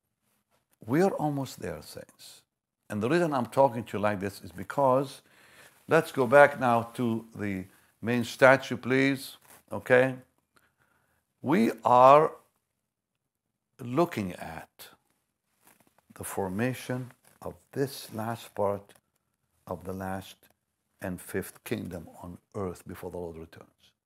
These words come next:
We are seeing the coming together of the iron,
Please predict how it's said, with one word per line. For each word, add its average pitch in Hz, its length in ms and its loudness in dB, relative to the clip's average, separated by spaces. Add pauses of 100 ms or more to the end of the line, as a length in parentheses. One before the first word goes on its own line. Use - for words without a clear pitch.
(840)
We 143 160 4
are 180 180 8
seeing 156 320 0
the - 60 2
coming 160 400 2
together 104 640 2 (720)
of 98 320 -2
the 104 220 -6
iron, 139 680 0